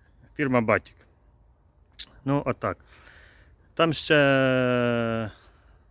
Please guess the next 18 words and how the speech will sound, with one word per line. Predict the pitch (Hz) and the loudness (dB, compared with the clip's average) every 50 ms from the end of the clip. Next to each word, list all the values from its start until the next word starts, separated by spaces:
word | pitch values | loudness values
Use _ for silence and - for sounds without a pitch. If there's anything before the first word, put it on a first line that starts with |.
| _ _ _ | _ _ _
під | - 131 | -10 -6
відео | 139 147 143 135 131 120 | -2 -2 0 2 2 0
писали, | 113 131 120 - - 170 160 135 117 | 0 -4 -6 -2 0 2 2 2 0
що | 110 - - - 127 - | -4 -6 -8 -8 -6 -6
апівароль, | - 123 - - 127 123 131 131 165 180 170 123 - _ _ _ _ _ _ _ _ _ _ - _ _ _ _ _ _ _ _ _ - | -6 -6 -4 -2 0 0 2 2 4 2 2 0 -2 _ _ _ _ _ _ _ _ _ _ -20 _ _ _ _ _ _ _ _ _ -6
аналог | - 127 127 139 156 151 147 139 131 - - - | -2 0 2 4 4 4 2 0 -2 -4 -6 -14
український, | - 120 - 120 123 127 139 160 170 143 - _ - 123 113 | -12 -8 -4 -2 -2 0 0 -2 -4 -6 -8 _ -6 -6 -4
є | 110 113 131 139 139 135 131 120 - - _ _ _ _ _ - _ _ _ - - - _ - - _ _ _ _ - | -4 -2 -2 0 0 0 -2 -4 -8 -14 _ _ _ _ _ -20 _ _ _ -20 -20 -20 _ -20 -20 _ _ _ _ 0
базальт. | 127 143 143 127 139 120 107 95 - - | 2 2 4 4 4 2 2 2 -4 -10
Хто | - - - 196 | -10 -6 -6 -4
користувався | - 208 185 175 - - - 170 180 185 156 - - 147 | -2 -2 -2 -2 -2 -2 -2 0 2 0 0 -2 -6 -10
тим | - 165 156 139 | -4 -4 -2 -2
препаратом, | - 156 139 - 180 196 220 208 - - 107 98 87 - _ _ _ _ _ _ _ _ _ _ - _ _ _ _ _ - _ _ _ _ - | -2 -4 -4 -2 0 0 2 0 0 -2 -8 -12 -12 -14 _ _ _ _ _ _ _ _ _ _ -20 _ _ _ _ _ -20 _ _ _ _ -6
базальтом, | - 135 135 127 139 123 107 95 - 104 92 82 _ _ _ _ _ _ _ _ _ _ _ _ _ _ _ - | -2 -2 0 2 2 2 2 0 -6 -12 -16 -16 _ _ _ _ _ _ _ _ _ _ _ _ _ _ _ -10
під | - 143 - | -10 -8 -4
цим | - 190 165 151 | -2 0 0 2
відео | 165 175 160 143 147 143 139 135 131 123 120 113 104 92 - - | 2 2 2 2 2 4 4 4 4 4 2 0 -2 -4 -10 -14
підпишіться | - 123 117 - 147 - - 202 175 139 - - 107 87 | -14 -14 -10 -10 -10 -8 -6 -6 -8 -8 -8 -10 -10 -10